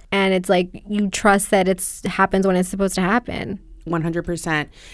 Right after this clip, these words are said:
Speaker 2: And it's true that you can want something very badly and not be ready for it.
Speaker 1: Yep.
Speaker 2: So even, even after podcasting for several seasons and wanting,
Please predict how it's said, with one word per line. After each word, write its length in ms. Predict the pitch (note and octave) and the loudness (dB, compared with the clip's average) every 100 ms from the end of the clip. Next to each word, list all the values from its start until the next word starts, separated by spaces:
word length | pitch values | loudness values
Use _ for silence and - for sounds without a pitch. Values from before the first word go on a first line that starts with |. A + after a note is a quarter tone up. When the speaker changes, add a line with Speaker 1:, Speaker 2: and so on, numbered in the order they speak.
| D3 - | -10 -2
Speaker 2:
And 120 | A3+ | -2
it's 220 | A#3+ - | -2 -6
true 680 | - - C4+ D#4+ C4+ G#3 F#3+ | -10 -4 2 4 4 4 4
that 360 | F#3+ F3 E3+ - | 4 4 2 0
you 120 | F#3 | -4
can 260 | F3 D#3+ D3 | -2 -2 0
want 360 | C3+ A#2+ C#3 | 0 -2 -2
something 480 | - F3+ F#3+ F#3+ F#3 | -2 -2 -2 0 0
very 240 | F3 D3+ D3+ | 2 2 2
badly 720 | C#3 B2 - G3 A3 C4 C#4 - | 2 2 0 -4 -4 -4 -4 -2
and 300 | E3 E3 D#3+ - | 0 0 -2 -4
not 480 | F3 D#3+ D#3 D#3 - | -2 2 4 4 2
be 100 | D3+ | -2
ready 300 | C3+ C#3+ D#3 | 0 0 -2
for 260 | - G2 D#2 | -4 -4 -4
it. 220 | F#2 - | -4 0
Speaker 1:
Yep. 160 | G#3 G#3 - - - - | 0 0 -14 -20 -20 -14
Speaker 2:
So 220 | - G3+ | -2 -2
even, 500 | G3+ G3+ G#3 A3 G#3 F#3+ | 0 -2 -2 -2 -2 -4
even 300 | F#3+ G3 G3 | -2 0 2
after 320 | F3+ F3 F3+ | 2 2 0
podcasting 800 | E3 D#3+ D#3 E3 D#3 - E3 D#3 | 2 0 2 0 0 0 -2 0
for 160 | D#3 D#3 | 0 -2
several 380 | D#3+ D3 C#3+ | 0 -2 -2
seasons 640 | C3+ - G#3+ G#3 D3 C#3 C#3 | -4 -4 -2 0 0 0 0
and 160 | C#3+ C#3 | 0 2
wanting, 840 | C#3+ E3+ F3 D#3+ C3 C3 C3+ E3+ | 4 4 2 -2 -2 -4 -8 -16